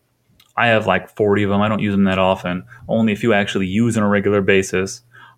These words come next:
But you can, you can have your own domain. But I would definitely start on Amazon first, then eBay maybe, and then your own site after that, 'cause you can list your own products on Shopify. Because wh-, whenever you go on your own site, then you're,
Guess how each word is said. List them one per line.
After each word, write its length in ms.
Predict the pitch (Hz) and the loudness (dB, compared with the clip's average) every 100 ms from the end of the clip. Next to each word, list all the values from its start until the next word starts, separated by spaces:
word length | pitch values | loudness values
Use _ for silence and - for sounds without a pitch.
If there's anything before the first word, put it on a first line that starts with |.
| - | -6
But 260 | 139 117 | 0 2
you 60 | 143 | 2
can, 240 | 135 120 135 | 0 -2 -2
you 80 | |
can 120 | 151 147 | -2 0
have 160 | 139 | 2
your 140 | 127 120 | 2 2
own 120 | 117 | 2
domain. 460 | 107 98 92 95 - _ _ _ - | 2 2 0 -2 -6 _ _ _ -2
But 100 | 101 | 0
I 100 | 101 | 2
would 120 | 104 | 2
definitely 180 | 110 117 | 0 -2
start 160 | 110 | 0
on 60 | 101 | 0
Amazon 440 | 110 110 101 101 | 0 0 0 -2
first, 460 | - 147 139 - - - _ _ | 0 0 0 -4 -20 -20 _ _
then 180 | 117 120 | -4 -2
eBay 480 | 131 120 113 110 117 | -2 2 2 0 -2
maybe, 640 | 143 160 151 139 143 - - - - | -4 -2 -2 -2 -4 -6 -18 -14 -4
and 120 | 110 | -2
then 80 | 110 | 0
your 100 | 110 | 2
own 180 | 123 | 2
site 280 | 113 120 110 | 2 0 2
after 280 | 107 107 104 | 2 0 -2
that, 260 | 104 104 - | 0 0 -2
'cause 120 | 101 | -6
you 60 | |
can 80 | 101 | -4
list 200 | 104 101 | -4 -4
your 80 | 104 | -4
own 80 | 104 | -4
products 380 | - 123 - - | -2 -2 -2 -2
on 100 | 123 | -2
Shopify. 640 | - 113 - - 107 104 - - | 0 0 -2 -2 0 0 -4 -12
Because 260 | - 120 107 | -4 0 0
wh-, 120 | 101 | -2
whenever 400 | 110 123 120 120 | -4 0 2 2
you 80 | 120 | 2
go 160 | 131 | 4
on 180 | 135 139 | 4 4
your 160 | 117 117 | 4 4
own 320 | 117 120 117 - - _ _ _ _ _ _ - | 4 2 0 -8 -20 _ _ _ _ _ _ -14
site, 520 | - 185 156 151 147 - | -4 0 0 0 -4 -6
then 280 | 113 117 127 | 0 2 4
you're, 220 | 131 117 | 4 2